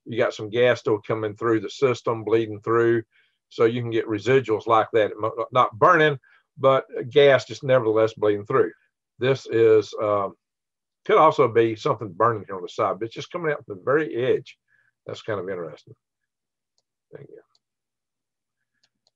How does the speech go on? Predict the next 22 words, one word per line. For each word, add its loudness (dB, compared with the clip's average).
And -14
you -14
can -18
see -2
it -2
on -2
the -10
back 2
side -4
here. -10
It's -16
coming -6
out -2
from -14
the -10
very 0
edge, 4
all 2
the 0
way 4
around 0
now, -18